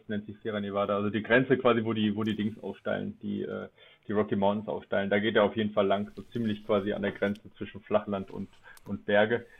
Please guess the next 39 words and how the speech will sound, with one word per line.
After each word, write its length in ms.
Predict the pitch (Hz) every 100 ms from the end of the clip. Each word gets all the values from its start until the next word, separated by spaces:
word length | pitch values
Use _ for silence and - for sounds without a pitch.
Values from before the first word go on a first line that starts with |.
| - -
Aber 220 | 107 107
schon 260 | - 143 135
halt, 260 | 143 -
äh, 140 | 107 123
über 380 | - 131 127 127
relativ 380 | 151 - -
hohe 160 | 160 143
Berge. 200 | 104 107
Ich 80 | 110
weiß 160 | 117 123
gar 80 |
nicht, 80 | 120
was 140 | 113 113
der 80 |
höchste 260 | 110 123 123
Berg 260 | 123 131 127
ist, 120 | 117
aber 140 | 113
das 120 | 113
ist 140 | 117 113
schon, 320 | 123 123 120
das, 100 | 117 -
das 160 | 113 -
geht 120 | 117
dann 140 | 113
schon 180 | - 120
wahrscheinlich 280 | 113 123 117
auf 160 | 110 110
dreitausend 520 | 113 110 120 110 117
Meter 240 | 113 117
oder 220 | 110 110
was 100 | 107 107
hoch. 220 | 117 101 -
Ja, 160 | 104 98 - _ - _ -
würde 160 | 107
ich 80 | 101
mal 160 | 104 -
tippen, 320 | 127 98 90 -
ja. 140 | 104